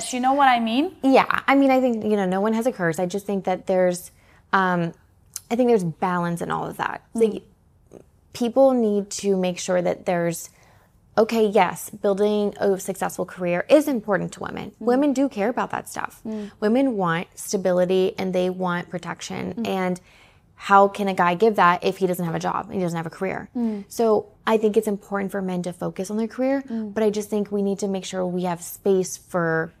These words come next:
Speaker 1: dating and
Speaker 2: Mm.
Speaker 1: have, you know, space for love.
Speaker 2: Mm.
Speaker 1: That's important.
Speaker 2: Mm.
Speaker 1: So, yeah.
Speaker 2: Yeah.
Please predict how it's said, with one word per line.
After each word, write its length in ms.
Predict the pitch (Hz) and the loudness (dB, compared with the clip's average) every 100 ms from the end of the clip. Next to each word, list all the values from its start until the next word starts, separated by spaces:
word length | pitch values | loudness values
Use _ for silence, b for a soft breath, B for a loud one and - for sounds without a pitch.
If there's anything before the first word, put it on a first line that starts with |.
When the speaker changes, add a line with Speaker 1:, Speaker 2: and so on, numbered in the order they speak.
| _ _ | _ _
Speaker 1:
dating 480 | - 185 175 165 165 | -4 -2 0 -2 -4
and 100 | - | -6
Speaker 2:
Mm. 40 | 170 | -6
Speaker 1:
have, 220 | 165 160 - _ | -6 -6 -14 _
you 80 | 185 | -6
know, 160 | 175 170 | -6 -6
space 580 | - 196 180 175 - - | -6 -2 0 -2 -6 -18
for 460 | - 185 165 156 - | -8 -4 0 0 -2
love. 420 | - - - - _ - | -4 -8 -8 -20 _ -6
Speaker 2:
Mm. 100 | 247 | 0
Speaker 1:
That's 180 | 214 208 | 0 0
important. 420 | 190 185 - - _ - | -4 -6 -10 -10 _ -12
Speaker 2:
Mm. 380 | 220 208 196 190 b b b | -8 -8 -10 -14 b b b
Speaker 1:
So, 580 | - - 196 185 175 170 - _ _ _ _ _ _ | -12 -4 0 2 2 0 -6 _ _ _ _ _ _
yeah. 380 | 190 208 277 185 _ _ | -8 -8 -10 -16 _ _
Speaker 2:
Yeah. 380 | 233 285 311 | 2 4 2